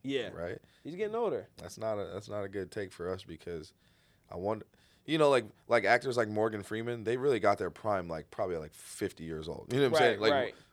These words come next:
Speaker 2: we don't know what Morgan Freeman really looked like
Speaker 1: Right. <laughs>
Speaker 2: prior to, like, when he was fifty, right?
Speaker 1: Right.
Speaker 2: We know what Will looked like. So
Speaker 1: Yeah.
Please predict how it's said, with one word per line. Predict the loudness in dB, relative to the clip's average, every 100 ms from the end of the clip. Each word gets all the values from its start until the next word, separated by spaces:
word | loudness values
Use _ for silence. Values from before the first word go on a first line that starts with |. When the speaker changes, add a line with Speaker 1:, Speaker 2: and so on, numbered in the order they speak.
| 2
Speaker 2:
we | 4
don't | 4 0 2
know | 4
what | 4 2
Morgan | 0 -4 -6
Freeman | -8 -8 -4
really | -4 -2
looked | -4 -6
like | -10 -8
Speaker 1:
Right. | 4 10 12 10
<laughs> | 6
Speaker 2:
prior | 8 10 10 6
to, | 4
like, | 6 6
when | 6
he | 2
was | 2 0
fifty, | 0 0 -2
right? | 0 8
Speaker 1:
Right. | 8 8 4 0 -4
Speaker 2:
We | 0 2
know | 6 10 10
what | 8
Will | 6 6 6
looked | 2
like. | 0 -10 -8
So | -2 0 2
Speaker 1:
Yeah. | 0